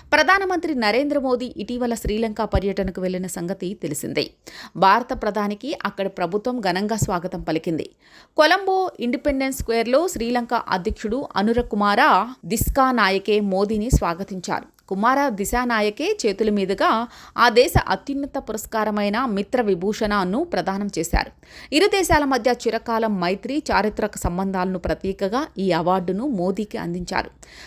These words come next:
ప్రధాని మోదీకి స్వాగతం పలికిన వీడియోని శ్రీలంక ప్రెసిడెంట్ Instagram-లో పోస్ట్ చేశారు. దానికి దేవరా వన్ రెడ్ సీ బీజీఎం యాడ్ చేశారు. అనుర కుమార దిశానాయకే ఈ వీడియో షేర్ చేసి వారం రోజులు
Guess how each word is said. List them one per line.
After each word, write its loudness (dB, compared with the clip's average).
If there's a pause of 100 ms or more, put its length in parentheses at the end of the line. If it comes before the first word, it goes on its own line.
(140)
ప్రధాని 4
మోదీకి 0
స్వాగతం -2
పలికిన -4
వీడియోని 0
శ్రీలంక -2
ప్రెసిడెంట్ -6 (160)
Instagram-లో -2
పోస్ట్ -4
చేశారు. -2 (500)
దానికి 0
దేవరా 2
వన్ 2 (300)
రెడ్ 4
సీ -2
బీజీఎం 0
యాడ్ -4
చేశారు. 0 (160)
అనుర 4
కుమార 2 (400)
దిశానాయకే 0 (100)
ఈ 0
వీడియో 2
షేర్ 0 (120)
చేసి -2
వారం 2
రోజులు -2